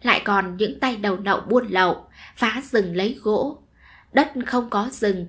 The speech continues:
cây dày che chở, trở nên bạc màu. Dân sống dày đây mai đó, chẳng mấy khi đủ ăn. Từ khi thực hiện nếp sống định canh định cư,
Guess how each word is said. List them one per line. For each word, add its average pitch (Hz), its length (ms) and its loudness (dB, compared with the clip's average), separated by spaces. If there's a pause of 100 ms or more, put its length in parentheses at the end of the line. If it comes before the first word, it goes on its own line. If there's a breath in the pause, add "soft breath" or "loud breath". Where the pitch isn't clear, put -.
cây 247 160 2
dày 185 360 -2
che 240 240 -4
chở, 185 320 0 (320 loud breath)
trở 220 160 -2
nên 220 380 -2
bạc 196 280 0
màu. 185 300 -2 (1800)
Dân 247 280 4
sống 240 280 -2
dày 196 300 2
đây 233 300 -2
mai 233 200 0
đó, 214 400 0 (360 soft breath)
chẳng 190 240 0
mấy 208 140 0
khi 240 300 0
đủ 208 240 2
ăn. 220 240 2 (1040 soft breath)
Từ 226 140 8
khi 233 360 0
thực 214 140 -2
hiện 208 260 0
nếp 285 180 0
sống 240 280 -4
định 226 260 4
canh 233 280 -4
định 196 240 2
cư, 226 360 4